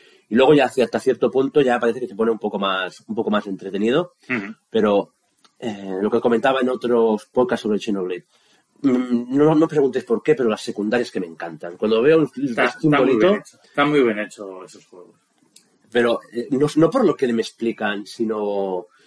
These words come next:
Speaker 1: porque yo arriba a un punto que muchas veces digo, "Estoy harto de tanto texto", y paso, paso, paso. Solo quiero que me digas,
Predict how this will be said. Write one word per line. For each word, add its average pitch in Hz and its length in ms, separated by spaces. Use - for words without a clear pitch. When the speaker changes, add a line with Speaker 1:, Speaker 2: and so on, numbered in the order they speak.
Speaker 1:
porque 107 260
yo 135 240
arriba 113 240
a 143 40
un 120 80
punto 139 380
que 92 180
muchas 110 240
veces 120 280
digo, 92 220
"Estoy - 260
harto 113 180
de 104 60
tanto 107 260
texto", 113 360
y 107 100
paso, 117 380
paso, 101 280
paso. 110 340
Solo 147 180
quiero 147 180
que 127 80
me 120 120
digas, 104 220